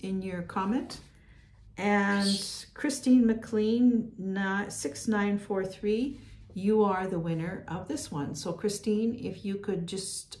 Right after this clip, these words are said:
um, send me an email with your, your con-, your address, I will get this one in the mail to you. So thank you, both of you, for, for your interest in the patterns, and, um, I hope you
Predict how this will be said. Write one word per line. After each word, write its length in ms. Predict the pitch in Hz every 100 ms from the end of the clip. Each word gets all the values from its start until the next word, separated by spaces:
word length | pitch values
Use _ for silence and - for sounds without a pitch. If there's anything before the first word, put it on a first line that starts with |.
| -
um, 400 | 175 170 165 170 - - - - _
send 300 | - 190 190
me 400 | 185 180 196 - -
an 120 | 185
email 380 | 185 175 170 175
with 220 | 180 175
your, 400 | 175 170 165 - -
your 400 | 170 170 160 156
con-, 320 | - 180 180
your 400 | 185 170 156 156 - - - - - - - -
address, 560 | 185 180 180 190 - - - - - - - -
I 160 | - 185
will 100 | 170
get 220 | 165 156
this 180 | 156 -
one 140 | 151
in 160 | 156 151
the 60 | 156
mail 180 | 151 151
to 120 | -
you. 220 | 262 359 - - _ _ _ - - _ _
So 200 | - 247
thank 340 | 240 247 277 -
you, 300 | 233 330 - - -
both 320 | 202 202 202
of 140 | 190
you, 200 | 190 254
for, 640 | - 226 190 180 175 175 - - - -
for 160 | - 180
your 460 | 180 170 170 165
interest 520 | 160 190 - 196 - 190
in 160 | 170
the 60 | 165
patterns, 640 | 175 156 156 220 370 - -
and, 420 | 165 160 160 165
um, 320 | 165 156 170 165
I 80 | 170
hope 300 | 196 196 208
you 320 | 190 180